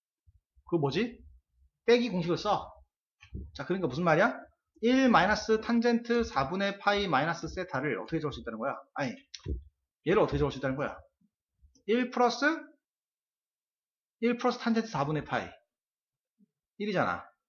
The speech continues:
탄젠트 세타 이렇게 되는 거지. <clears throat> 그 다음에 일 빼기 탄젠트 세타 이렇게 되겠지. 됐죠? 안 그래요?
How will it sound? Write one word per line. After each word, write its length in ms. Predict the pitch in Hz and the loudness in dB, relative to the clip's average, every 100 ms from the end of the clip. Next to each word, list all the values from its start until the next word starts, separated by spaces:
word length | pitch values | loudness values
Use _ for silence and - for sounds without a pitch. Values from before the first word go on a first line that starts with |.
| _ _ - | _ _ -2
탄젠트 320 | 247 247 226 | 2 2 0
세타 260 | - - | -4 -2
이렇게 120 | 131 120 | -4 -4
되는 140 | 101 | -8
거지. 220 | 98 113 - - - - | -8 -12 -14 -20 -20 -18
<clears throat> 520 | 233 - 214 196 214 _ - - - _ _ _ | -16 -10 -10 -10 -16 _ -20 -20 -20 _ _ _
그 100 | 156 | 0
다음에 340 | 190 247 285 - - | 4 4 2 -2 -2
일 340 | 240 262 254 - - - _ | 2 2 0 -8 -20 -20 _
빼기 540 | 226 226 254 311 311 - | 8 8 8 0 -4 -6
탄젠트 400 | 226 226 226 175 | -2 0 -2 -4
세타 260 | 147 120 | -4 -2
이렇게 140 | 131 120 | -4 -4
되겠지. 360 | 101 - 131 - _ - - - - - _ _ _ _ _ _ _ _ _ | -6 -8 -14 -16 _ -10 -8 -8 -10 -16 _ _ _ _ _ _ _ _ _
됐죠? 360 | 165 165 110 - - _ _ _ _ _ _ _ _ _ | -6 -4 -4 -6 -16 _ _ _ _ _ _ _ _ _
안 100 | 135 | -6
그래요? 480 | 147 160 151 139 139 | -2 0 0 -2 -4